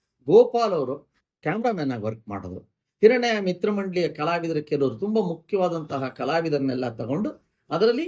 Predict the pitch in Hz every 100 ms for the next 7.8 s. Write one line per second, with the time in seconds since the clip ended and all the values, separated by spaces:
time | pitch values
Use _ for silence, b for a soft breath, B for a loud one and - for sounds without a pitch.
0 | - _ _ _ 220 269 269 220 - 120
1 | 107 95 - _ _ _ _ _ _ _
2 | _ _ _ - 180 226 269 240 190 160
3 | 135 117 110 254 _ _ _ _ _ -
4 | 220 220 - 220 196 147 95 - _ _
5 | _ _ _ 233 226 _ - 220 190 170
6 | 175 165 185 160 156 - 151 135 120 113
7 | - - 117 95 - - -